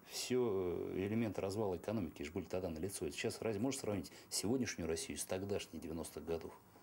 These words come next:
Благодаря, я не хочу петь песен, э, дифирамбов, э, ни правительству, никому. Э, в общем, всегда считаю, что надо критиковать всех и вся, но за то, что сейчас происходит в нашем обществе, надо сказать большое спасибо.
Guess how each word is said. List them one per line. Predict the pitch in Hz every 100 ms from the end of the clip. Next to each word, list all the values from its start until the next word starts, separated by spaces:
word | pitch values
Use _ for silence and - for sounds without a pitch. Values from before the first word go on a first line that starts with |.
| - - - - - - -
Благодаря, | 82 92 101 110 117 101 80 - - -
я | 87
не | 90
хочу | - 104 92
петь | - 90 -
песен, | 110 - 73 71 -
э, | 73 73
дифирамбов, | 80 - 110 85 76 -
э, | 64 67 - - -
ни | 98
правительству, | 107 107 107 - 76 - -
никому. | - 80 - 107 82 76 - - -
Э, | - 71 - -
в | 85
общем, | -
всегда | 78 - 92 107
считаю, | - - 92 80 78 -
что | 92
надо | 87
критиковать | - 90 101 87 98 85
всех | - 92 -
и |
вся, | 87 - 180 - - - - -
но | 104 95 69 - - - - - - - - - - - - -
за | 85 113
то, | 135
что | 107 -
сейчас | 92 104 - 80 -
происходит | - 73 - 80 71
в | 78
нашем | 85 - 78
обществе, | 135 - - - - - -
надо | 78 73
сказать | - 90 82
большое | 95 - 92
спасибо. | - 107 - -